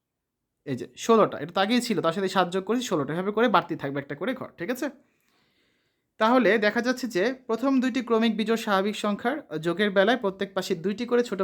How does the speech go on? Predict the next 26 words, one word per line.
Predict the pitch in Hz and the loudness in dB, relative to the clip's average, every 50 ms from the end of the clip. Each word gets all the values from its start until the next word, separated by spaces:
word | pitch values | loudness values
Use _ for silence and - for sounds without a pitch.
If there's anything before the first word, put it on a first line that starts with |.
| 175 | 0
বর্গ | 175 165 165 170 160 156 | 0 -2 0 -2 -2 -2
বসানো | 147 - 190 196 208 202 | -4 -4 -2 -4 -2 0
হয়েছে, | 226 226 226 - - 285 294 - _ _ _ _ _ _ _ _ - | 0 0 0 -2 -6 -6 -6 -8 _ _ _ _ _ _ _ _ -4
আবার | 196 214 254 240 226 | 2 2 2 4 4
প্রথম | 247 254 269 254 254 | 4 4 4 4 4
তিনটি | 277 277 277 262 311 - | 4 2 2 2 0 0
ক্রমিক | 285 269 262 269 262 220 240 | 2 2 4 4 4 4 2
বিজোড় | 214 247 247 240 | 2 2 0 2
সংখ্যার | - 240 226 247 233 190 196 | 0 0 0 0 0 0 -2
যোগফলের | 202 202 - - 208 214 208 190 | -4 -2 -4 -2 -2 0 2 2
বেলায় | 196 190 - 233 - | 2 2 2 0 -2
প্রত্যেক | 185 180 - 190 180 - | -6 -6 -6 -10 -10 -8
পাশে | - 170 - 277 233 - _ | -10 -8 -8 -10 -10 -8 _
তিনটি | 262 262 269 247 269 254 254 | 0 0 2 2 2 0 -2
ছোট | - 220 214 202 | -2 -2 -2 -2
বর্গ | 185 175 165 165 156 151 | -2 0 0 0 -2 -2
বসানো | 139 - 143 139 135 131 | -4 -4 -6 -8 -8 -8
হয়েছে। | 127 90 - - - - - _ _ _ _ _ _ _ - | -10 -12 -12 -14 -14 -16 -16 _ _ _ _ _ _ _ -8
সুতরাং | - - 214 208 277 226 180 202 269 320 - - _ _ _ _ _ | -2 0 2 4 4 6 6 4 4 2 -2 -10 _ _ _ _ _
দশটি | - 156 185 196 220 214 - 320 311 240 | -2 4 4 4 4 4 2 -4 -4 0
ক্রমিক | 277 285 285 277 220 | 0 2 2 2 2
বিজোড় | 240 220 254 247 254 | 2 0 0 0 0
সংখ্যা | 262 240 240 254 - 202 | 0 2 2 2 2 2
যোগ | 220 214 214 - | 0 0 2 0
করলে | 233 208 165 180 208 208 | 0 2 2 0 0 0
চিত্রের | 233 214 214 240 240 233 | -2 -6 -2 -2 -2 -2